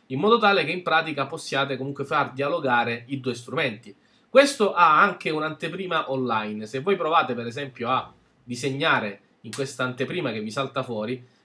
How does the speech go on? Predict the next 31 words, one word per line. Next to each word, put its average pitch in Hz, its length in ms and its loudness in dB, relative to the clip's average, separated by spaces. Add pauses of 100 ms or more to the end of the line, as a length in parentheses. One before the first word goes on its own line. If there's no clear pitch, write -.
eh, 135 280 -2
avrete 202 380 2
chiaramente 180 500 0
idea 180 540 0
del 175 240 -6
tipo 156 280 -2
di 139 60 0
effetto 143 420 -4
di 127 120 -6
cui 113 120 -8
parlo. 107 500 -2 (300)
E 180 260 0
tenete 190 280 0
conto 185 300 -2
che 139 100 -2
vi 139 120 -6
potete 147 280 -2
veramente 151 420 -4
sbizzarrire 123 800 -6
per 110 140 -12
forma, 127 480 -2
colore, 123 360 -2
densità, 123 500 -4
intensità, 120 580 -8
eccetera. 120 460 -6
E - 20 -2
anche 208 220 -6
questo 147 380 -4
lo 156 60 -6
potete 156 260 -6
gestire 135 540 -8